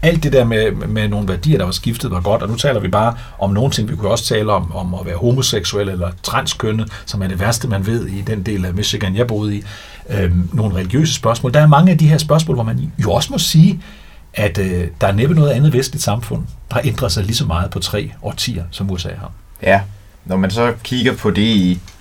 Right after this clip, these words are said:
Speaker 2: tyve tyve,
Speaker 1: Mhm.
Speaker 2: øh, lyset, den valgkamp, vi skal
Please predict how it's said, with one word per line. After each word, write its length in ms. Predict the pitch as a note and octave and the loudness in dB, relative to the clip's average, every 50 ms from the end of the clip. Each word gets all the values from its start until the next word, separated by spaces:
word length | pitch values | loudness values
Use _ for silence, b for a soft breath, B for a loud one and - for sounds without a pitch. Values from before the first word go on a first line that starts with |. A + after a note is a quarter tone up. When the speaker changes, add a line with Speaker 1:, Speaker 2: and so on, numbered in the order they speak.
| - - - - | -20 -20 -16 -12
Speaker 2:
tyve 280 | - - - A2 G#2 G2+ | -8 -2 0 2 2 2
tyve, 520 | G2 - - B2 A#2+ A#2 A#2+ C3+ D3 C#3+ C#3+ - - - | 0 -2 -2 0 2 4 4 4 4 2 0 -2 -8 -6
Speaker 1:
Mhm. 240 | - - G2 G2+ A2 | -4 -4 -4 -2 0
Speaker 2:
øh, 320 | G#2+ G2+ G2 F#2 F2+ F2+ F2+ F#2 | 2 2 4 4 2 2 0 0
lyset, 480 | G2+ A2 G2+ F2+ F2 - G2+ F2+ F2 F#2 | 2 2 2 2 2 0 -2 0 0 2
den 180 | G2+ G2 F2+ | 2 2 2
valgkamp, 440 | F#2 F#2 G2 G#2 - - G2+ F2+ F2 | 2 2 0 0 0 0 -2 0 0
vi 60 | F2+ | -2
skal 300 | F2 - - F#2 F2 E2 | -4 -2 0 0 0 0